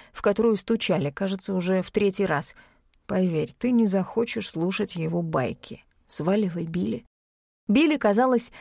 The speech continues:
прикладывала все возможные усилия, чтобы не заржать в голос. «Расскажет он, как я его в академии раздевала на каждой пьянке». «Что?» — переспросил Макс почти в ужасе. Так, вот это была лишняя информация.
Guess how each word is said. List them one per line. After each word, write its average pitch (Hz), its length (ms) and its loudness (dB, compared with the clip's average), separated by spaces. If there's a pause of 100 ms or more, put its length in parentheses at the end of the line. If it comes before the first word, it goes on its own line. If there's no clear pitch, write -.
(260)
прикладывала 240 600 4
все 254 220 0
возможные 233 520 4
усилия, 226 460 2
чтобы 202 280 2
не 208 100 4
заржать 208 460 2
в 190 100 -2
голос. 180 460 0 (560)
«Расскажет 294 640 2
он, 233 160 2
как 247 160 0
я 262 120 4
его 254 200 2
в 226 60 0
академии 269 480 2
раздевала 240 500 2
на 220 120 2
каждой 240 340 2
пьянке». 196 520 0 (500)
«Что?» — 240 840 0 (380)
переспросил 208 580 2
Макс 226 240 2
почти - 380 -2
в 240 100 2
ужасе. 220 440 0 (480)
Так, 151 320 -2
вот 160 180 -2
это 233 220 -2
была 262 300 -2
лишняя 170 520 0
информация. - 640 -8